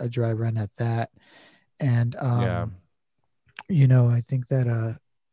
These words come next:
Speaker 1: I, I do, I do wish that it went by area <laughs> instead of by, like, people of color, 'cause a white person in the,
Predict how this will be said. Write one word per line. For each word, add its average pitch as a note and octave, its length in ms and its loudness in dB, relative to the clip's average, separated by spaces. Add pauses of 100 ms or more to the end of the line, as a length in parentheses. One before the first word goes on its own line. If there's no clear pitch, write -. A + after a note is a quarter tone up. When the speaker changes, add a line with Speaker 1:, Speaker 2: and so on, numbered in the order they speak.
(480)
Speaker 1:
I, - 300 -8
I D#3+ 40 0
do, D3+ 160 -4
I D3+ 80 0
do E3 300 2
wish D3+ 360 0
that C#3 180 2
it C3+ 60 2
went C3 280 -2
by C3 240 -4
area C#3 560 2
<laughs> - 40 -10
instead C#3+ 420 0
of C3+ 220 0
by, A#2+ 140 -2
like, A2+ 220 -4
people B2+ 320 -4
of A#2 120 -6
color, B2 480 -4
'cause B2 260 -4 (580)
a C#3+ 80 0
white D3 240 2
person C#3 520 2 (100)
in C#3 140 -4
the, C3+ 320 -2